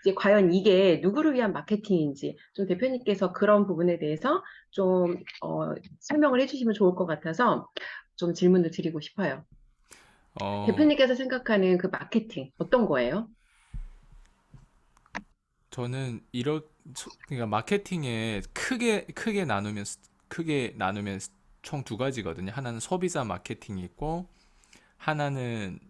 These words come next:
Speaker 2: 하나는 이제, 어, 우리가 마케팅하는 공급자의 마케팅이 있어요.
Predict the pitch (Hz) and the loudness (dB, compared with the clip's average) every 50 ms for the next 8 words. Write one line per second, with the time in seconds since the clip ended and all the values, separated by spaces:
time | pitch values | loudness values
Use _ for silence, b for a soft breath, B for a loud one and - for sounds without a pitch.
0 | _ _ - - 151 147 147 143 135 123 107 101 92 92 - - 90 90 90 87 | _ _ -12 -10 -8 -6 -4 -4 -4 -6 -6 -6 -8 -8 -8 -6 -6 -6 -6 -8
1 | 85 85 104 - _ _ _ _ _ _ _ _ _ _ _ _ _ _ _ _ | -10 -12 -16 -18 _ _ _ _ _ _ _ _ _ _ _ _ _ _ _ _
2 | _ _ _ - - _ - 127 107 101 101 98 98 95 95 92 92 90 92 - | _ _ _ -20 -20 _ -10 -6 -6 -4 -4 -4 -4 -6 -6 -6 -6 -8 -8 -12
3 | - b b b b b b b b b b b _ _ - 117 117 123 127 123 | -14 b b b b b b b b b b b _ _ -8 -6 -4 -4 -4 -4
4 | 127 117 113 107 101 95 92 90 - - _ _ - 104 107 - - - 139 - | -4 -4 -4 -2 -4 -4 -4 -6 -8 -12 _ _ -12 -12 -12 -10 -8 -8 -8 -8
5 | - 123 110 113 139 123 123 120 110 113 117 120 127 139 139 - - 120 98 95 | -8 -10 -6 -6 -6 -6 -6 -8 -8 -8 -6 -4 -6 -6 -6 -6 -6 -4 -4 -4
6 | 90 87 78 - - 98 - - - 90 80 85 - - - | -4 -8 -10 -10 -12 -14 -12 -12 -14 -14 -12 -14 -14 -14 -14